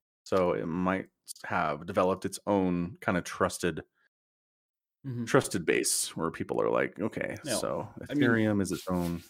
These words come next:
Speaker 2: I
Speaker 1: its own
Speaker 2: think
Speaker 1: dog now."
Speaker 2: I, I would, I would assume that Ethereum has that 'cause it's like a base platform for a bunch of other things that trade off it. Right?
Speaker 1: Right.
Speaker 2: Like, yeah. And I mean
Speaker 1: Yeah, so it's taken seriously.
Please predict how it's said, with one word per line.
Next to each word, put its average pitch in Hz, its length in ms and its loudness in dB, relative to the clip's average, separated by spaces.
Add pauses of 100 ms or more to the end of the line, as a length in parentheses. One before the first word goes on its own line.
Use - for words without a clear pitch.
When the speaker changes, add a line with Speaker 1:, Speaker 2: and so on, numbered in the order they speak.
(160)
Speaker 2:
I - 60 -6
Speaker 1:
its - 0 -
own - 40 -6
Speaker 2:
think 170 220 2
Speaker 1:
dog 80 260 2
now." 80 220 -4 (180)
Speaker 2:
I, 131 120 2
I 151 220 6
would, 147 340 6
I 123 100 4
would 135 140 4
assume 120 440 2
that 113 140 0
Ethereum 104 540 -4 (460)
has 120 200 0
that 113 220 2
'cause - 120 -8
it's - 300 -6
like 117 240 -2
a 101 320 -6 (1120)
base 117 380 -2
platform 104 540 -4
for 107 120 -12
a 104 60 -10
bunch 107 200 -6
of 98 120 -6
other 110 200 -2
things 123 380 -2
that - 100 -8
trade - 280 -8
off 98 240 -8
it. 113 240 -4 (680)
Right? 101 140 0
Speaker 1:
Right. 69 380 4
Speaker 2:
Like, - 100 -14
yeah. 76 260 -10 (720)
And 101 120 -10
I 101 80 -4
mean 98 300 -6
Speaker 1:
Yeah, 104 240 4
so - 220 -6
it's - 240 -6
taken - 260 2
seriously. - 460 -6